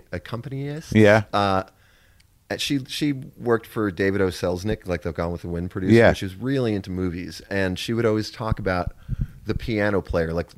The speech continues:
Speaker 1: like, about how, how beautiful this piano playing is
Speaker 2: Right.
Speaker 1: against this vocal, and
Speaker 2: Yeah.
Speaker 1: how, like, how the music's almost invisible and stuff. And,
Speaker 2: Right.
Speaker 1: and, and that, I remember that was kinda stuck in my head, and I remember I really, I, I had that in mind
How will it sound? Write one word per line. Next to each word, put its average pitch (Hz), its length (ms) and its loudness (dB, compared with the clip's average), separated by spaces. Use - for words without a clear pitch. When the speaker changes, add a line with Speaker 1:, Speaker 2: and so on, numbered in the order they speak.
Speaker 1:
like, 98 180 -2
about 92 240 0
how, 98 320 -2
how 107 160 -2
beautiful 101 600 -2
this 98 200 -6
piano 107 340 -2
playing 98 280 -6
is 95 200 -2
Speaker 2:
Right. 104 240 6
Speaker 1:
against 113 380 2
this 104 160 -6
vocal, 101 440 0
and 90 160 -4
Speaker 2:
Yeah. 107 100 4
Speaker 1:
how, 90 220 2
like, 101 220 2
how 101 140 0
the 98 60 -4
music's 98 300 -2
almost 95 260 -2
invisible 85 500 -4
and 82 100 -8
stuff. 85 320 -10
And, 92 80 -2
Speaker 2:
Right. 101 200 6
Speaker 1:
and, 95 120 0
and 113 140 2
that, 127 100 0
I 139 60 2
remember 190 180 2
that 180 140 2
was 180 120 -2
kinda 151 160 -4
stuck - 300 -6
in 123 80 -6
my 104 120 -2
head, 107 160 2
and 101 80 0
I - 20 0
remember 113 240 2
I 101 80 0
really, 113 280 2
I, 107 80 2
I - 40 -10
had 135 220 0
that 117 140 6
in 101 60 -2
mind 101 500 2